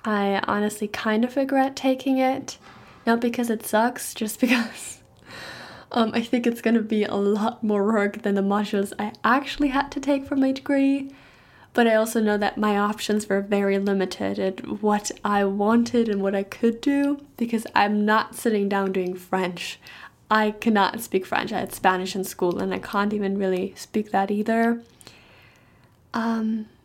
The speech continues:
yeah, and again, I decided that I would study in the U K when I was eleven, first time visiting London, and I said, "Yeah, gonna study in the U K." Decided I'm gonna go study in Scotland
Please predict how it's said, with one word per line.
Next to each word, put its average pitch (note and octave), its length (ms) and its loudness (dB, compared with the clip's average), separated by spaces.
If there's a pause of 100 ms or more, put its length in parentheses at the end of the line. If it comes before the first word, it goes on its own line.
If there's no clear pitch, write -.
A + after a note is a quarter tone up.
(320)
yeah, C#4 400 0
and G#3+ 340 0
again, C#4 260 4
I G#3+ 120 0
decided A#3 520 2
that G#3+ 140 0
I G#3+ 180 0
would G#3+ 160 -4
study A3 320 0
in G#3 100 2
the G#3 80 0
U G3+ 140 0
K G#3 280 -4
when G3 120 -2
I G3 80 -2
was G3 200 -2
eleven, G3 720 -2 (320)
first A3 320 -2
time G#3 200 0
visiting G#3 420 -2
London, G3 480 0
and F#3+ 160 -2
I G3 60 -4
said, G3 360 -8
"Yeah, F#3+ 240 -6 (300)
gonna G3+ 480 -2
study G3+ 440 -2
in G3 120 0
the G3 80 0
U G3 140 -2
K." G#3+ 420 0 (360)
Decided A#3 500 2
I'm B3+ 140 2
gonna B3+ 220 2
go B3 180 0
study A#3+ 300 0
in A#3 100 4
Scotland A3+ 840 0